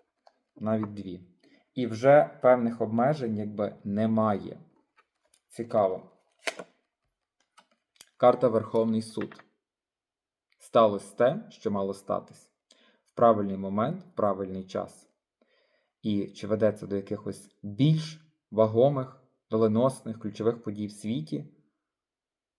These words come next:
В принципі, так. Я не скажу, що цілком і повністю, але так. Чомусь це теж відбувається в той момент, коли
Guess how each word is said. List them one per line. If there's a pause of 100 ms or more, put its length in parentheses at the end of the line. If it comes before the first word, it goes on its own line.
(140)
В
принципі,
так. (1120)
Я
не
скажу,
що
цілком
і
повністю,
але
так. (3500)
Чомусь
це
теж
відбувається
в
той
момент,
коли